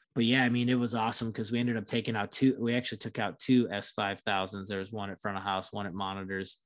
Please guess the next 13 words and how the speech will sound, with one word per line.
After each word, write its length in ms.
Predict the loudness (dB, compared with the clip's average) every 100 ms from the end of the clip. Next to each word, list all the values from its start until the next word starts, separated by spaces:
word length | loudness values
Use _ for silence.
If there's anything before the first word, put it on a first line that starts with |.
| _ _
And 160 | -4 0
yeah, 140 | 2
it 60 | 0
was 140 | -4
great. 400 | -6 -4 -2 -4
I 80 | -8
mean, 360 | -6 -6 -8 -12 _ _ _ _
total 240 | -2 0 -2
great 220 | -4 -4
experience. 420 | -4 -6 -6 -6
Andy, 500 | -6 -6 -4 -4 -6 -12 _ -6
Andy 260 | -4 -2 -2
had, 420 | -2 -2 -4